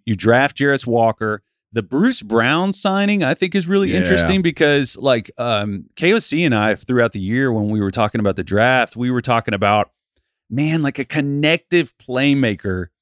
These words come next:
Speaker 1: like, a guy in that, that two, three spot that could, doesn't necessarily need to be a great shooter, but it would help. But l-,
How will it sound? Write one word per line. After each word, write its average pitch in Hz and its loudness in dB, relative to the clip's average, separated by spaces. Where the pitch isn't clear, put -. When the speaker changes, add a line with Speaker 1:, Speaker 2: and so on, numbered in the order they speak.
Speaker 1:
like, 117 -2
a 117 4
guy 131 4
in 135 0
that, 110 -2
that 113 -2
two, 165 -4
three 143 -2
spot 120 -2
that 120 -2
could, 110 -4
doesn't 214 2
necessarily 175 0
need 165 0
to 151 0
be 156 2
a 147 0
great 151 0
shooter, 147 2
but 120 0
it 104 2
would 98 -2
help. 135 0
But 123 -2
l-, 135 -10